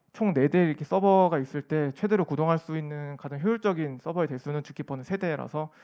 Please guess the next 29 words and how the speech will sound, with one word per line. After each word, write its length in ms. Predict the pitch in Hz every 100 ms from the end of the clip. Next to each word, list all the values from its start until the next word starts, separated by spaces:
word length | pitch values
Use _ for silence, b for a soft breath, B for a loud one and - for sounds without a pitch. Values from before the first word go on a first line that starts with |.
| b b _
저는 100 | 135
세 120 | 165
대를 220 | 175 160
설치를 380 | 151 175 - 165
했고, 400 | 160 - 165 127 _ _ _ _ _ _ _ b b b b b b b _
그리고 360 | 151 160 160
저널 480 | - 170 202 247 233
노드도, 580 | 196 156 160 156 175 185
앞서 220 | 147 -
말씀드린 580 | 147 139 165 143 139 160
저널 280 | 147 147 151
노드도 580 | 143 139 135 185 202 202 b _ 143
일 140 | 190
번, 180 | 220 202
삼 160 | 185 214
번, 140 | 190
사 220 | 151 131
번에 400 | 135 147 143 135
이렇게 200 | 123 -
설치가 380 | 143 180 - 147
세 120 | 160
대가 180 | 208 190
되어 200 | 156 131
있는데, 340 | 123 127 160 208 b b _
네, 100 | 127
이것도 260 | 131 151 139
주키퍼와 520 | - 147 131 135 120
같은 360 | 131 - 143 123
이유입니다. 480 | 127 120 120 131